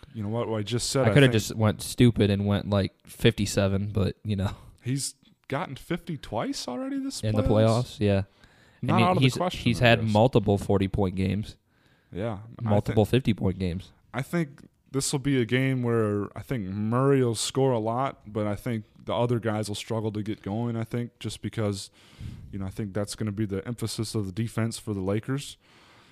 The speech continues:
Speaker 1: Whose do you want first, A D or LeBron?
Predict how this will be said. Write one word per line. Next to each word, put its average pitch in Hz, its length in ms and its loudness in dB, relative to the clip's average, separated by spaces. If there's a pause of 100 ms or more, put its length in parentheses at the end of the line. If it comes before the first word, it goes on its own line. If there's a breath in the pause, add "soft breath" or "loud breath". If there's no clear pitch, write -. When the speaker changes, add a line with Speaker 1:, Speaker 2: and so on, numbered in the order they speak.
(880 soft breath)
Speaker 1:
Whose 170 200 4
do 160 80 2
you 165 80 8
want 151 160 4
first, 127 320 2
A 135 140 4
D 143 180 6
or 139 100 6
LeBron? 117 460 0